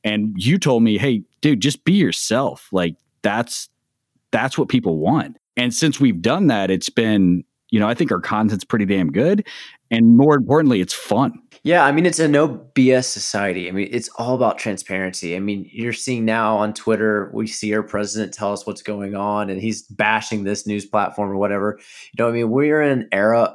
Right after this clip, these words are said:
Speaker 2: of transparency and people are smart enough to see through the lines and the B S. And so I think with the influencer thing wave that hit, uh, Instagram specifically, but also YouTube, it was these very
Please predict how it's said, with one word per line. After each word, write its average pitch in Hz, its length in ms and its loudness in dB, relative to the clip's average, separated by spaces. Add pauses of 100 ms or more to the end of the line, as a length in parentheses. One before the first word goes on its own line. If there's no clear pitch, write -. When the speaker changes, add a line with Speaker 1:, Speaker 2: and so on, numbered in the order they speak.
Speaker 2:
of 98 480 -2 (540)
transparency 85 1040 -10 (260)
and 82 160 -14
people 104 400 -4
are 92 160 -4
smart 107 440 -4
enough 110 300 -2
to - 100 -14
see 95 200 -6
through 92 200 -4
the 90 60 -2
lines 85 420 -6
and 82 100 -8
the 78 60 -8
B 82 200 -6
S. 80 400 -6
And 87 220 -8
so 98 200 -4
I 101 60 -2
think 117 280 -8
with 104 260 -8
the 104 260 -6
influencer 143 800 -4
thing 117 420 -4
wave 127 360 2
that - 180 0
hit, 117 300 -4 (400)
uh, 98 280 0
Instagram 92 560 -6 (160)
specifically, 92 800 -8 (480)
but 87 100 -8
also 90 260 -2
YouTube, 95 680 -4 (640)
it 104 80 -4
was 104 220 -2
these 98 240 -6
very 107 880 0